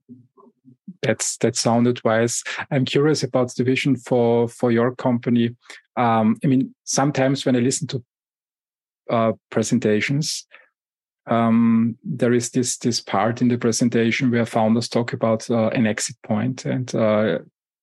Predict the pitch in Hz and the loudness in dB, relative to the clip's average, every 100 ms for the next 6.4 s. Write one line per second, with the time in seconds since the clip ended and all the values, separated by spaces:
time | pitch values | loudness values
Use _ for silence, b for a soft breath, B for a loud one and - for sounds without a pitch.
0 | _ - - 120 117 123 127 135 143 135 | _ -20 -12 -4 0 2 2 0 0 2
1 | 135 131 - 135 143 - 123 120 120 113 | 0 -2 -2 0 -2 0 2 2 4 2
2 | 110 127 123 - 113 - 113 113 - 123 | 2 0 -2 0 -2 0 -2 -2 -2 -2
3 | 120 - 123 123 117 117 B B B - | -2 -6 0 2 2 -2 B B B 0
4 | 117 117 120 123 120 123 123 123 131 123 | 2 2 0 0 0 0 0 0 2 2
5 | 120 123 110 131 127 120 120 120 120 101 | 2 0 0 0 0 0 0 0 0 0
6 | 113 - 123 | 0 -2 0